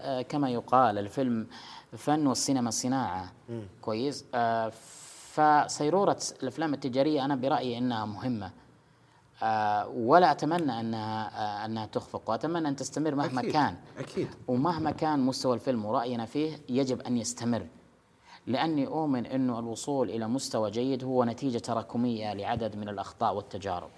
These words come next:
Speaker 2: بالضبط، بس، آه، إلى أي حد، آه، الجمهور مستعد يح-، ينتظر
Speaker 1: حاليًا
Speaker 2: ويحتمل؟
Speaker 1: الجمهور، آه، استعداده سلبي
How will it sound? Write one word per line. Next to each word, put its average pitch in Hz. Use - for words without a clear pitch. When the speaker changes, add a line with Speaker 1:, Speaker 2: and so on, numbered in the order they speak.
Speaker 2:
بالضبط، 131
بس، 120
آه، 107
إلى 135
أي 131
حد، 156
آه، 95
الجمهور 107
مستعد 110
يح-، -
ينتظر 117
Speaker 1:
حاليًا 165
Speaker 2:
ويحتمل؟ 190
Speaker 1:
الجمهور، 175
آه، 120
استعداده 139
سلبي 98